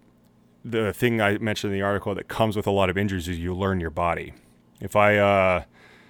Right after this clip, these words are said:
tear some sort of soft tissue today, uh, you know, ligament or a tendon, I know exactly how to deal with it. I know how to recover from it. I know a doctor that meets me for the first time will be like,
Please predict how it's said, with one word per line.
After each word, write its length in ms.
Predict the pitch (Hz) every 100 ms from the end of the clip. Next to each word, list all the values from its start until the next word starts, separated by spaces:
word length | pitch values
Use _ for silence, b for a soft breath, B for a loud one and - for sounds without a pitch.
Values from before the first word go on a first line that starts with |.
| b b b _ _ _ _ _ _ _ - - - B B B -
tear 300 | - 117 117
some 200 | - 113
sort 180 | - 110
of 80 | 95
soft 280 | 107 98 -
tissue 440 | 104 - 104 92 - _
today, 440 | - 101 98 87
uh, 420 | 87 90 87 87 85
you 120 | 95
know, 120 | 87
ligament 400 | 92 92 95 87
or 100 | 85
a 60 | 82
tendon, 500 | 98 92 90 87 80 _ _ _ _ _ _ -
I 120 | 87
know 140 | 92 98
exactly 460 | 87 92 92 104
how 120 | 98
to 60 | 98
deal 240 | 92 90
with 120 | 90 90
it. 160 | 92
I 100 | 85
know 160 | 82 85
how 80 | 92
to 80 |
recover 400 | 98 - 95 92
from 220 | 85 90 90
it. 80 | 90
I 100 | 87
know 280 | 87 92
a 80 | 92
doctor 340 | 92 90 - 95
that 100 | 92
meets 320 | 87 87 -
me 120 | 95 85
for 120 | 95
the 80 | 87
first 280 | 95 92
time 260 | - 90 90
will 80 | 82
be 140 | 90
like, 340 | 85 80 80